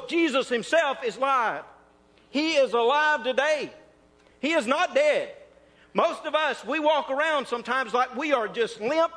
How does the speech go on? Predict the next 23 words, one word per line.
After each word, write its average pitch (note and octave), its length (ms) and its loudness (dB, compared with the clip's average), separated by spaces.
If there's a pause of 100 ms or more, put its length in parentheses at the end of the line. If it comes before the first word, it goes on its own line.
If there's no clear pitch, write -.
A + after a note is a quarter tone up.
(180)
dead D#4 340 4
people. F#3 380 -8 (520)
My C4+ 200 2
friends, E4+ 560 0 (800)
I D#4+ 160 2
am C4 160 0
alive C4+ 460 2
in B3 60 0
the A#3 80 0
Lord B3 240 2
Jesus G#3 360 -6
Christ. G3+ 540 -2 (680)
And A#3 140 2
I D#4+ 100 4
want D#4 300 2
people D#4 320 0
to D4+ 100 2
know A#3 460 -2 (260)
that A#3+ 140 2
I C#4 220 2
have G3 160 -2
life G#3 580 -2 (420)
in G#3 500 0